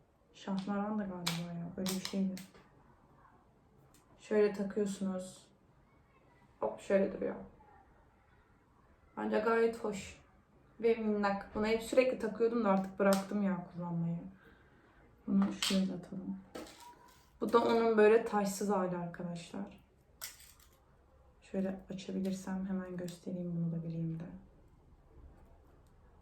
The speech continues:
Hop. Bu da şöyle. Şunu iki kere doluyorsunuz. Şöyle bir şey bu da. Bu daha böyle güzel gibi. Aman hepsi fuzuli aslında ya.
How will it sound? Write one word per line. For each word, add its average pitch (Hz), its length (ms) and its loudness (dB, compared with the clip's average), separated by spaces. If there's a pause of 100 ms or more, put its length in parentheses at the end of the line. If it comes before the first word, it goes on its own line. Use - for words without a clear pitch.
(1120)
Hop. - 160 -10 (1800)
Bu - 100 -6
da 208 100 0
şöyle. 196 480 2
Şunu 190 260 -4 (120)
iki - 180 -10
kere 190 260 0
doluyorsunuz. 180 680 -6 (520)
Şöyle 190 260 4
bir 170 60 -6
şey - 160 -8 (100)
bu - 40 -10
da. 196 160 -4 (920)
Bu - 100 -2
daha 220 180 8
böyle 196 220 6
güzel 190 380 -2
gibi. 170 200 -8 (2000)
Aman 208 400 10
hepsi 226 240 0
fuzuli 208 380 8
aslında 196 520 8
ya. 175 400 4